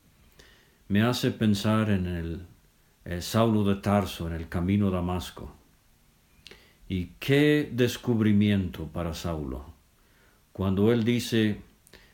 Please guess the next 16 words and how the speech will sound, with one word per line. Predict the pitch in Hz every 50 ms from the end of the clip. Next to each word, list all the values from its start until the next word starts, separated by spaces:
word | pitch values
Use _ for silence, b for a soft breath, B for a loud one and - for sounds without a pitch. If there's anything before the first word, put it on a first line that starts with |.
| B B -
eh, | 92 90 87 90 90 85
"Desde | 87 101 101 98 - 104 101
tierra, | 98 - 107 107 117 120 113 120 127 127 123 123 113
cegado | - - - 92 90 85 98 104 117 120 120 123 113 101 -
por | 110 104 101
la | 101 101
gloria | 85 78 92 101 107 113 107 110 107 101
de | 101 101
esa | 98 101 - 98
luz | 92 95 98 107 107 107 - - -
del | 76 78 78
Señor | - - 90 82 92 98 101 101 101
que | - 101 98
se | - - 95
le | 92 92
apareció | 90 - - 92 87 85 85 - - 92 92 98 107 107 101